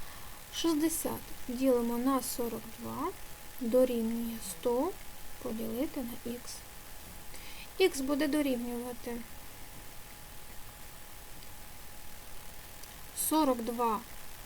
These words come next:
помножити на сто і поділити на шістдесят. Нулик можна скоротити. Сорок два ділиться на шість, це буде сім.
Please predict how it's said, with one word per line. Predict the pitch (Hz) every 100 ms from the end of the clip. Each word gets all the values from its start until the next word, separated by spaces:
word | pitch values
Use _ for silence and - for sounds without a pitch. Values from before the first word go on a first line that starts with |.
| - - -
помножити | 320 320 269 220 214 214 -
на | 233 240 233
сто | - - - 220 226 277 381 - - - - - 381
і | 320
поділити | - 226 214 226 247 370 - 403 415 - - - -
на | 240 233 269 359 - - - - - - - - - - - - - - - - - -
шістдесят. | - 294 277 269 - 214 - - - - - - - - - - - - - - - - - - - - -
Нулик | 269 269 240 220 - - - -
можна | 269 240 240 233 -
скоротити. | 233 226 - 247 294 392
Сорок | - 262 269
два | 240 220
ділиться | 214 233 226 -
на | 240 262
шість, | 262 220 -
це | 233
буде | 220 220 233
сім. | - - 403